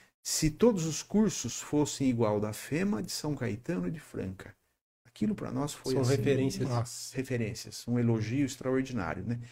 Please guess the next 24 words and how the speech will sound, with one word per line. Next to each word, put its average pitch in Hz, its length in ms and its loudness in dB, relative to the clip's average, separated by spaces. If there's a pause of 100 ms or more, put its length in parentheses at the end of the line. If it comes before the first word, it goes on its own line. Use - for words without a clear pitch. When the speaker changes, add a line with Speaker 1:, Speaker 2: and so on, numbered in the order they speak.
(220)
Speaker 1:
E 214 80 4
agora 254 240 6
você 277 260 2
vê 233 120 4
os 226 120 6
alunos 185 380 4
aí 170 80 4
que 170 80 -2
se - 140 -6
formaram, 143 520 0 (400)
dos 123 120 0
cinquenta 147 420 2
e 117 80 2
cinco, 185 420 0 (440)
acho 123 180 -2
que 160 120 2
vinte 180 320 2
e - 20 0
nove 160 280 4
prestaram 156 720 2 (720)
exames 147 380 2
pra 139 100 2
residência 131 500 4
médica, 127 540 0